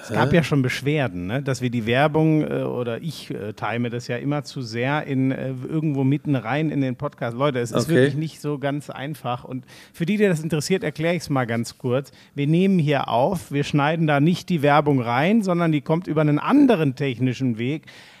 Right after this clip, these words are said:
Speaker 1: reingeschossen an den Moment, äh, wo, ähm, ja, wo man, äh, quasi da so einen Marker setzt. Und deswegen ist das echt nicht so ganz einfach, weil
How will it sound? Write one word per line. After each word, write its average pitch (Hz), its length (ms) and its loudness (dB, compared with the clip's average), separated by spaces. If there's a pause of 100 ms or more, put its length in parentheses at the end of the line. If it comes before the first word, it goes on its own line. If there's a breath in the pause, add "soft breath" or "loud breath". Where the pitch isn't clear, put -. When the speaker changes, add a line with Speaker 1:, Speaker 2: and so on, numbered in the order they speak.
(280 soft breath)
Speaker 1:
reingeschossen 196 1160 2
an 208 400 2
den 202 340 4
Moment, 196 720 2
äh, 185 340 -4
wo, 180 540 8
ähm, 156 640 0
ja, 160 320 2
wo 139 100 2
man, 160 300 2
äh, 151 140 -4
quasi 147 440 0
da 139 200 0
so 135 80 0
einen 135 160 4
Marker 143 500 2
setzt. 98 500 -10
Und 131 200 -6
deswegen 180 480 -2
ist - 180 -4
das 160 140 0
echt - 200 -6
nicht 160 140 -2
so 139 140 -6
ganz 147 220 -2
einfach, 139 480 -6
weil 139 200 -2